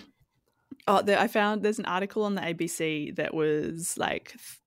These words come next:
three generations of fizzy women. Um, and the, the grandmother, her name was Shirley, and she, her piece of advice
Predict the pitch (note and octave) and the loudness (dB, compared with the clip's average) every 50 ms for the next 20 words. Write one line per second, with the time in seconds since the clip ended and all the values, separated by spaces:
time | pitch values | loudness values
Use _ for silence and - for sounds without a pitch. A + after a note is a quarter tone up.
0 | _ - - G3 G3 F#3+ G3 F3 - F3 D#3+ D#3+ D#3 C#3+ C3 E3 - - - D#3 | _ -6 2 8 8 8 8 8 6 2 0 0 0 0 -2 0 -2 -2 -2 0
1 | C#3+ C3+ B2+ - - - E3+ D#3+ - - - D#3 C3+ - D3+ D3 D3 D3 C#3+ C#3 | 0 0 -2 -2 -4 -4 -6 -6 -6 -2 -2 -2 0 0 -2 0 2 2 2 2
2 | F#2 - - C#4 C#4 - _ _ - - - - - - _ _ _ _ - - | 0 -2 -4 -4 -6 -6 _ _ -20 -18 -18 -18 -20 -20 _ _ _ _ -2 2
3 | F3+ F3 E3 D#3 D3+ C#3 G2+ C3+ - F2 E3 F#3+ G3 _ _ _ _ _ _ _ | 6 6 6 8 6 4 4 2 0 0 0 -2 -4 _ _ _ _ _ _ _
4 | _ _ - - - - - - F#3 F3 E3+ F3 - E3 - - - A1+ - - | _ _ -6 -6 -6 -2 0 2 2 2 2 4 4 4 4 4 2 0 0 -2
5 | G3 - - _ - - F#3+ F3+ - F#3+ F3+ F3 E3+ E3 C#3+ D3 - D3+ G3+ A3+ | -4 -8 -12 _ -2 -2 -2 2 2 4 4 4 4 2 0 0 0 0 0 0
6 | A#3+ - G3+ F#3 E3 E3 D#3+ F3+ - - - - F3+ E3 D#3+ D#3 C#3+ - - - | 0 0 -2 -2 -2 -4 -4 -2 -2 -2 -2 0 0 0 0 0 -4 -4 -4 -4
7 | G3 A3+ - - - - - - F3 E3+ E3+ - - F#3+ F3+ F3 - - F#3+ G#3 | -4 -6 -6 -8 -12 -10 -8 -4 -2 -2 0 0 2 4 4 4 4 4 4 2
8 | A3+ A3+ - A3+ G#3 - G3+ F3 F#3+ E3 D#3+ - C#3 C3 C3+ D#3 - - - - | 4 4 2 0 2 2 -2 0 -2 -2 -2 -2 -2 -2 -2 -4 -4 -4 -6 -6
9 | - | -6